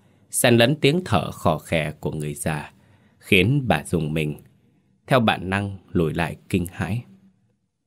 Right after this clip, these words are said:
Năm người phía sau cũng nghe thấy tiếng này. Ông Hùng vội đi nhanh lại chỗ công tắc bật đèn lên. Trong đầu ông nghĩ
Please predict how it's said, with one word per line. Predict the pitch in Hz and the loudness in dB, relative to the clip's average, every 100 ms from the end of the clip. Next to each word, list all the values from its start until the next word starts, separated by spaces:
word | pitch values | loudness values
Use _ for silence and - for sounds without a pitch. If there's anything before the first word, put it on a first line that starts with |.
| _ _ _ _ _ _ _ _ | _ _ _ _ _ _ _ _
Năm | - 113 | 2 2
người | 107 87 | 4 0
phía | - 127 | 0 -2
sau | - 113 98 | 2 4 4
cũng | 98 104 135 143 | 2 -4 -2 2
nghe | 139 | 2
thấy | - - | 2 0
tiếng | - 120 151 | 4 2 2
này. | 92 76 - _ _ _ _ _ | -4 -6 -14 _ _ _ _ _
Ông | 127 131 | 4 4
Hùng | 123 87 78 | 6 2 4
vội | 95 85 | 2 4
đi | 101 | 2
nhanh | 110 104 101 | 2 2 4
lại | 95 82 - | 4 2 0
chỗ | 98 127 - | -2 -2 0
công | 92 85 | 0 0
tắc | 127 - | -4 -2
bật | 90 - | -4 -4
đèn | 92 80 78 | -6 -6 -4
lên. | 87 87 - _ _ _ _ _ _ _ _ - | -4 -4 -6 _ _ _ _ _ _ _ _ 0
Trong | 147 127 | 4 6
đầu | 87 | 4
ông | 78 104 107 | 4 2 4
nghĩ | 107 139 | 2 0